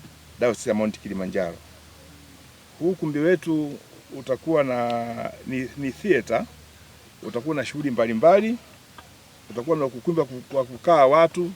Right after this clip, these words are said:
kama watu mia saba, lakini pia kutakuwa kuna vyoo vya wanawake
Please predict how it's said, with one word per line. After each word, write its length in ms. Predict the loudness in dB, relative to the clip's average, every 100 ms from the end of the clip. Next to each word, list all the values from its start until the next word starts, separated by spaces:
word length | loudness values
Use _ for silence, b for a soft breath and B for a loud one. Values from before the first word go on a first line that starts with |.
| -2
kama 220 | 0 2
watu 240 | 2 0 -6
mia 640 | -4 -4 -4 -6 -2 -4
saba, 480 | -2 -2 0 0 -2 -8 -20 -20 -20 -20 -20 -20 -20 -10
lakini 320 | -8 -4 -6
pia 160 | 0 0
kutakuwa 300 | 0 -4 -4
kuna 240 | -4 -6
vyoo 220 | -4 -4 -2
vya 180 | 0
wanawake 680 | 0 0 0 0 2 2 0